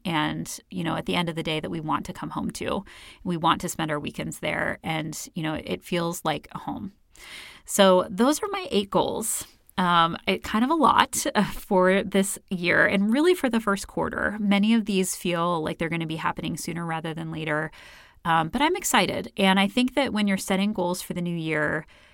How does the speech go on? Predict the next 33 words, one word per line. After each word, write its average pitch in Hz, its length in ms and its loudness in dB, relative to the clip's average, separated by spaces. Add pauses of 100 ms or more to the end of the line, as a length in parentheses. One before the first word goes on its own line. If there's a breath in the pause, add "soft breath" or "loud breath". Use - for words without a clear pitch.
(180 soft breath)
you 233 200 4
want 311 240 4
to 349 100 0
feel 277 300 2
mostly 226 500 4
excited. - 640 -2
Um, 180 480 0
my 196 140 2
seventh 254 400 0
goal 247 260 4
around 220 220 2
yoga 190 220 2
and 180 100 0
running 160 480 -2
definitely 208 360 2
makes 220 200 4
me 214 80 2
feel 190 160 0
a - 20 0
little 170 180 -4
trepidatious, - 760 -4 (400 loud breath)
but 269 100 2
I'm 302 140 4
also 370 260 2
excited 240 400 0
about 214 220 2
what - 100 -2
my 180 100 -2
capacity - 520 -6
is - 100 -8
for - 140 -8
that. - 340 -4
And 180 480 0